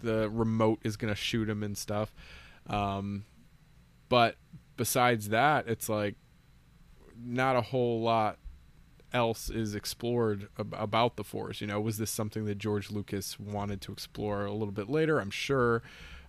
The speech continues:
Um, but what made what he presented to us in this movie enough if this movie didn't go anywhere afterwards? Like, say it wasn't a success, that's all we would have gotten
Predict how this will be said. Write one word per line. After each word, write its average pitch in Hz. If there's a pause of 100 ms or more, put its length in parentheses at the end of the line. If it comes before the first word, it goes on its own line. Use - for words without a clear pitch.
Um, 98 (260)
but 107
what 110
made 107 (420)
what 107
he 113
presented 104 (420)
to 117
us 104
in 107
this 101
movie 101 (720)
enough 107 (260)
if - (340)
this 113
movie 107
didn't 98
go 101
anywhere 98
afterwards? 104
Like, 104
say 107
it 95
wasn't 95
a -
success, -
that's 104
all 98
we 101
would 98
have 98
gotten 98